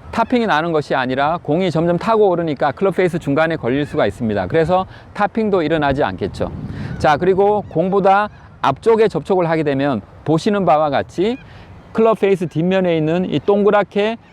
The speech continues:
둥글게 튀어나와 있는 바운스 부분이 지면과 접촉을 일으키니까 박히지 않고 부드럽게,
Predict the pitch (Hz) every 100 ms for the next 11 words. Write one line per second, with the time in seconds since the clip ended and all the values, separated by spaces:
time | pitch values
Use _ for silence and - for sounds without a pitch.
0 | - - 220 226 208 196 220 202 170 170
1 | 160 160 151 - - 127 185 208 214 175
2 | 160 147 156 143 - - - - 185 202
3 | 196 170 139 - 175 139 135 147 139 -
4 | 160 190 - - - - - - - 143
5 | 220 185 147 127 - 185 202 208 - -
6 | - - - - - - - 156 170 196
7 | 180 - 139 92